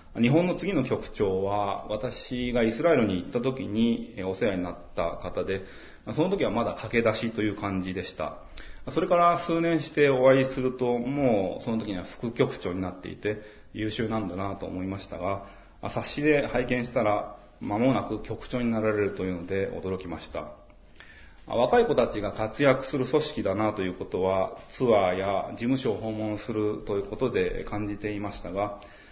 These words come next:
局長まであれだけ若い子に任せられるというのは、人を信頼せずに神を信頼することの証のように感じます。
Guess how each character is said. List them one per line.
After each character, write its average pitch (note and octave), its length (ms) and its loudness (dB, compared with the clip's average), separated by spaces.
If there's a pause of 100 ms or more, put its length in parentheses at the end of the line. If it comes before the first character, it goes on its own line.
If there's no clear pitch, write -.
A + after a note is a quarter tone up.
(340)
局 - 240 -2
長 F#3+ 200 2
ま G3 100 4
で A#2+ 100 4
あ G2+ 100 2
れ A2+ 60 -2
だ A2 100 0
け - 80 -6
若 G#2 320 2
い A2 160 2
子 B2 140 2
に G2 280 0
任 F#2+ 340 -2
せ B2+ 80 4
ら A#2 140 8
れ G#2+ 120 6
る - 60 0
と F#2 100 -2
い F2+ 120 -4
う F2 60 -6
の F2+ 120 -6
は、 G#2 360 -2 (100)
人 G#2 220 -4
を G#2 80 -4
信 A2+ 240 -2
頼 A2 180 2
せ A#2+ 160 -4
ず F#2+ 120 -8
に G#2+ 360 -8 (720)
神 B2+ 280 6
を G2 220 -2
信 G#2 240 -4
頼 G#2 160 -2
す G#2 100 -10
る G#2 80 -4
こ - 120 -8
と G#2+ 120 -8
の A2 180 -2
証 G2+ 280 -8
の G2 120 -6
よ G#2 120 -6
う G2 60 -8
に A#2 280 -8
感 F2+ 200 -10
じ D#2+ 100 -16
ま E2+ 160 -12
す。 - 220 -16